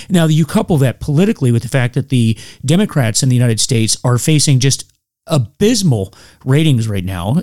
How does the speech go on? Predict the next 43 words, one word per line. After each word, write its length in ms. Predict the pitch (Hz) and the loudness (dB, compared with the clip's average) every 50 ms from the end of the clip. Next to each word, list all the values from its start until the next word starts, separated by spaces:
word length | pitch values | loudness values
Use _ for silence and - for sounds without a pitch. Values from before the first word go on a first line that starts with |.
| - | 0
and 120 | 151 120 117 | 0 0 2
his 460 | 107 170 214 240 196 127 113 107 - | 4 4 4 4 2 2 0 -2 -4
are 200 | - 123 117 113 | -2 0 0 0
abysmal. 400 | 110 95 - 113 101 110 120 139 | 0 0 0 0 0 2 0 0
Kamala 320 | 135 - 151 139 123 110 101 | 2 2 2 2 2 0 0
Harris's 480 | - 175 180 165 151 - 127 110 - | 0 2 2 2 0 0 -2 0 0
is 160 | 139 117 101 | 0 0 0
even 240 | 131 135 110 104 104 | 0 0 0 -2 -2
worse. 400 | 110 135 165 143 85 - - - - - - - - - - _ _ - | 0 0 0 0 -2 -2 -4 -6 -6 -8 -20 -20 -20 -20 -20 _ _ -2
And 340 | 139 131 131 127 120 110 - - - _ _ _ _ | -2 0 0 0 -2 -4 -6 -10 -20 _ _ _ _
I 200 | - 139 165 185 | -6 -2 0 0
know 640 | 185 175 165 160 170 180 185 180 143 113 110 110 104 120 | 2 2 4 4 4 4 4 4 2 0 0 -2 -4 -6
that 260 | - - 120 123 113 117 | -6 -4 -4 -2 -2 0
they 220 | 131 135 139 147 | 0 2 2 0
are 160 | 110 123 123 | 0 0 0
looking, 340 | 123 131 139 139 - 131 131 | 2 0 0 0 0 0 2
meaning 260 | 135 143 139 131 123 | 2 4 4 4 2
the 100 | 123 123 | 2 2
administration 680 | 117 123 127 120 113 - - 156 151 147 143 - 123 110 | 2 2 2 2 0 0 0 2 2 2 2 0 -2 -2
is 220 | - - 117 110 | 0 0 -2 -2
looking 360 | 120 120 127 127 - 147 127 120 | 0 0 0 0 2 0 0 0
at 60 | 113 | 0
the 80 | - 113 | -2 -2
fact 340 | - - 117 110 113 - - | -2 -2 -2 -2 -2 -2 0
that 180 | 143 117 110 - - - - - - _ - - | -2 -2 -2 -4 -8 -20 -20 -20 -20 _ -8 -4
typically 540 | - - 185 - 180 151 - 143 123 117 113 | -2 0 0 0 0 -2 0 0 0 2 2
when 160 | 113 123 120 | 2 2 2
you 140 | 120 135 131 | 4 4 4
look 240 | 127 139 135 127 - | 4 2 2 2 0
at, 260 | 135 117 107 - - | -2 -2 -2 -4 -4
uh, 340 | 101 110 107 104 107 101 92 76 - - _ | -4 -2 -2 -2 -2 -4 -6 -8 -12 -16 _
uh, 160 | - - 147 - 170 _ _ _ _ _ - 123 _ - _ | -20 -20 -20 -20 -20 _ _ _ _ _ -20 -20 _ -18 _
wartime 480 | - 143 139 170 165 - - 151 131 113 | -4 0 0 0 0 2 0 0 0 2
presidents, 580 | - 156 160 139 143 127 113 110 104 - - - - - - - _ | 2 2 2 2 2 2 0 0 -2 -4 -6 -8 -14 -20 -20 -18 _
they 160 | - 135 135 | -2 0 0
get 140 | 135 151 143 | 2 2 0
a, 200 | 123 110 - - | 0 -2 -2 -6
a 60 | 120 | -6
popularity 600 | - - - 156 143 - 143 127 135 139 123 120 | -6 -2 -2 -4 -2 0 0 0 2 2 2 0
bump 320 | 110 92 - 131 131 120 - | 0 0 2 0 0 0 0
out 220 | - 117 139 147 | 0 0 2 2
of 100 | 135 95 | 0 -2
that. 300 | 92 95 92 82 87 - | -4 -8 -10 -10 -12 -14